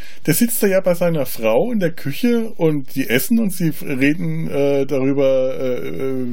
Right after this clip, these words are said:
über, äh, ob es diesen Shadow wirklich gibt oder ob der nur dafür erfunden worden ist, dass die Leute mehr Radio hören, fand ich auch nett.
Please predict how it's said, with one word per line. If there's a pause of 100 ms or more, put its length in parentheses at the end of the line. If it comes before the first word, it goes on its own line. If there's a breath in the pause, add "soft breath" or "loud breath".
(920 loud breath)
über,
äh,
ob
es
diesen
Shadow
wirklich
gibt
oder
ob
der
nur
dafür
erfunden
worden
ist, (380 loud breath)
dass
die
Leute
mehr
Radio
hören,
fand
ich
auch
nett.